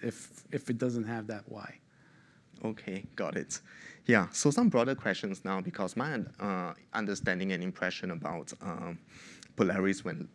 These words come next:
Speaker 2: watching our presentation is that, uh, there's always a tension in computing systems between pull and push mechanisms. Uh, Polaris seems to be something that's more pull-driven.
Speaker 1: Yep.
Speaker 2: Uh, and, you know, if we, well, what might be some opportunities to think about supporting more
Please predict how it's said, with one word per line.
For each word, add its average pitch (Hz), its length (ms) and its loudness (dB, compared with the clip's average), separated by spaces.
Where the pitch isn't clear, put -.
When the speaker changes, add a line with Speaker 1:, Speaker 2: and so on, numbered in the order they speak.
Speaker 2:
watching 101 280 -2
our 90 60 2
presentation 90 640 2
is 85 160 -2
that, 85 260 2
uh, - 200 -6
there's 85 180 -2
always 147 320 -2
a 90 60 -2
tension 95 440 -2
in 90 100 -2
computing 90 400 -4
systems 90 480 -4
between - 340 -8
pull 107 200 -2
and 90 200 -2
push 95 260 -4
mechanisms. 101 720 -4
Uh, 92 120 -2
Polaris 101 520 2
seems 98 180 -2
to 98 100 -2
be 87 100 0
something 90 400 -2
that's - 180 -2
more 87 160 -2
pull-driven. 117 800 2
Speaker 1:
Yep. 135 160 4
Speaker 2:
Uh, 92 460 6
and, 90 600 4
you 101 100 4
know, 90 120 4
if 90 280 0
we, - 300 -4
well, 104 200 4
what 214 180 6
might 101 160 6
be 185 60 2
some - 200 2
opportunities 90 680 2
to - 60 -4
think 95 220 -2
about 80 240 -4
supporting 90 640 -4
more 85 180 -2